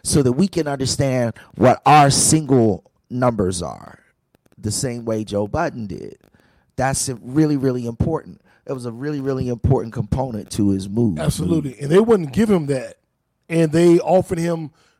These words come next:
Speaker 2: you know, Rolex watches and vacation trips and everything, but give him the, the real numbers or give him the real money.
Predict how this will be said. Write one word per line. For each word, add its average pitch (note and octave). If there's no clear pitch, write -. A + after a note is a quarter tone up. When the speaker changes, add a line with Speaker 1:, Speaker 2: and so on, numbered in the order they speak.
Speaker 2:
you D3
know, B2
Rolex D#3+
watches D#3+
and C3+
vacation D#3
trips -
and D3+
everything, G#3
but F3+
give F#3
him F#3
the, D3+
the D3
real E3+
numbers E3
or D3+
give D#3+
him D#3
the D3
real D3
money. C#3+